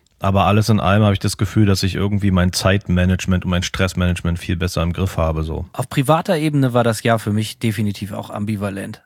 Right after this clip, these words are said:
Speaker 2: Also, ähm, also ich hab mich, also, ne, das war, wir haben, wir haben gute Konzerte gespielt und so und, ne, das war alles geil. Ich merke aber doch auf privater Ebene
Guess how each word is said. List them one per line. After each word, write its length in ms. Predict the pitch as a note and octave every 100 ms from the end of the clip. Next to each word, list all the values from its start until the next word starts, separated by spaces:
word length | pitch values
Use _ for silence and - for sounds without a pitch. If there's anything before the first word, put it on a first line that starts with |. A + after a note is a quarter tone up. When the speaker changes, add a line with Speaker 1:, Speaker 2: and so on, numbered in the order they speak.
| _
Speaker 2:
Also, 380 | - G#2+ A#2 G#2+ G#2 _
ähm, 640 | A2 G#2+ G#2+ G#2+ G#2 G2+ - _ _ _ _ _ _ _ _ _ _
also 200 | - A2
ich 160 | B2 D3+
hab 140 | D3
mich, 240 | C#3+ - - -
also, 200 | B2 A#2+
ne, 160 | D#3+ E3+
das 180 | B2+
war, 260 | - B2 A#2+
wir 140 | A#2
haben, 320 | A2 A#2 A2 G#2+
wir 80 |
haben 200 | G#2 A2
gute 200 | G#2 A#2
Konzerte 540 | - G#2+ G2+ A#2+ C3 C3+
gespielt 580 | A#2 - - A2+ A2+ A2
und 140 | G#2+
so 340 | - G#2+ G#2+
und, 240 | G2+ G#2+ -
ne, 220 | A2 E3
das 200 | A#2 -
war 120 | A#2+
alles 240 | G#2+ A2+ -
geil. 340 | A2+ C#3 D#3 - - - - - - _ _
Ich 120 | -
merke 280 | D3 F3+ E3
aber 160 | C#3+
doch 160 | C#3 C#3+
auf 140 | C3
privater 480 | - B2+ B2 C3+ D#3
Ebene 540 | B2 C3 C3 B2 B2